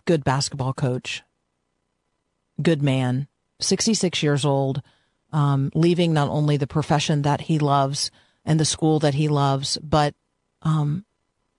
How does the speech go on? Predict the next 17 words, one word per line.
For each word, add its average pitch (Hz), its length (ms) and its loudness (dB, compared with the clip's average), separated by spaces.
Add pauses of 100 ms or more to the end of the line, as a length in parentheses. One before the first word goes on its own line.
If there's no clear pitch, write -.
(300)
trying 185 520 2
to 156 320 0
explain 170 580 0
himself, 147 720 -2 (760)
uh, 143 360 -2 (120)
in, 147 380 2
in, 143 440 0 (500)
in 160 140 2
the 151 80 2
midst 160 280 0
of 147 120 0
a 151 80 2
very 170 760 2 (160)
heated 156 640 0 (460)
media 151 500 2
environment, 139 840 -2 (640)
um, 143 400 -2